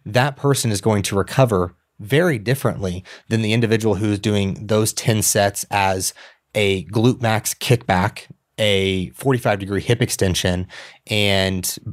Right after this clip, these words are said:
barbell hip thrust. Like, there's going to be a difference in overall ability to recover amongst those exercise selection. So when we look at total sets, this is where I get a little,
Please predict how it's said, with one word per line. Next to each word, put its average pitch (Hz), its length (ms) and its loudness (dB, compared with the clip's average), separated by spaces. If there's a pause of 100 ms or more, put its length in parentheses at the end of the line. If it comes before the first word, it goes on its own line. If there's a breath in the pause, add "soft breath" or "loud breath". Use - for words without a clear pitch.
(120)
barbell 98 280 2
hip 101 220 -4
thrust. - 400 -10 (320 loud breath)
Like, 95 100 -10
there's 117 200 2
going 117 220 0
to 101 80 -6
be 104 140 2
a 95 80 0
difference 110 600 0
in 98 200 0
overall 101 800 0 (220 loud breath)
ability 104 480 0
to - 160 -2
recover 92 800 0
amongst 98 480 0
those 95 360 0 (120)
exercise 101 460 0
selection. 147 580 0 (240 loud breath)
So - 160 2
when 104 160 2
we 98 80 -2
look 110 320 0
at 95 280 0
total 117 340 0
sets, - 380 0
this 123 180 0
is 107 100 -2
where 101 140 2
I 98 80 4
get 95 280 -2
a 98 60 -2
little, 95 540 2